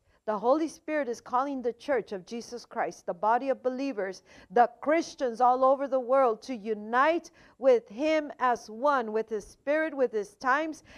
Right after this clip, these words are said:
and begin to move things here on earth in the same spirit amongst us in the body of believers, and, uh, begin to unite in the same, in the same spirit of the times, and that will prompt us into action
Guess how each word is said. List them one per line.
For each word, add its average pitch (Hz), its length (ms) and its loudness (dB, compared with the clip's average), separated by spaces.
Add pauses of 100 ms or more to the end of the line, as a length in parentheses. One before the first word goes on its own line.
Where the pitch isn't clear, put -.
and 233 220 -2
begin 277 460 2
to 302 300 -2 (220)
move 294 400 2
things 285 400 -4
here 320 300 0
on 262 320 2 (100)
earth 277 320 2
in 247 160 -6
the 226 80 -6
same 294 320 -2
spirit 269 680 0 (200)
amongst 269 580 2
us 240 320 0
in 254 160 -2
the 240 80 -2
body 277 380 2
of 226 160 -4
believers, 269 640 0 (280)
and, 254 360 2
uh, 226 180 4
begin 254 440 -2
to 285 120 -10
unite 254 580 -4
in 254 140 -4
the 233 120 -2
same, 311 460 -2 (360)
in 247 80 -6
the 247 100 4
same 302 400 -2
spirit 311 640 -4
of 277 100 -4
the 254 100 0
times, 262 600 -2 (220)
and 226 180 -2
that 302 200 6
will 339 160 -2 (120)
prompt 349 420 0
us 277 200 0
into 247 340 -4 (100)
action 254 640 -2